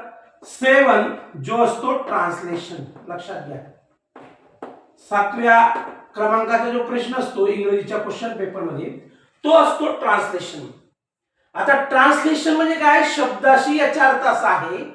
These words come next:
भाषांतर करणे. म्हणजे आपल्याला जर काही इंग्रजी शब्द दिलेले असतील किंवा इंग्रजी वाक्य दिलेले असतील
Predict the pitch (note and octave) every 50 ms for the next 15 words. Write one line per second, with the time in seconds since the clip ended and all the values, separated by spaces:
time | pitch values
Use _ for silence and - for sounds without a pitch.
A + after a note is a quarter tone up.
0 | - _ _ _ _ _ _ C#3+ D#3+ F#3+ F#3+ F#3+ F#3+ A3 A3 A3+ A3+ - A#3 A#3
1 | - - - - C#3 C3 - - - - _ _ _ _ _ _ _ _ - F#3+
2 | A3+ A3 G3 - - - G#3 G3+ G#3+ - C#4 C#4+ D4+ D4+ D4+ D#4+ D#4+ - - D4+
3 | D4+ D4+ D4 C4+ C4 C4 C4 C#4 C#4+ - D4+ D4 - D4 C4+ C4+ C4+ C#4 C4 B3
4 | A#3 A#3 A3+ A#3 A3+ A3+ - - F#3 F3+ F#3 - - - A3+ A#3 A3+ A#3 A3+ A#3+
5 | B3 C4+ C4+ D4 D#4 D4 C#4 C4+ C4+ C4 C4 B3+ A3+ A3 G#3 G3+ G3+ F#3+ F#3 -
6 | - - D#3 D#3 D#3 - - -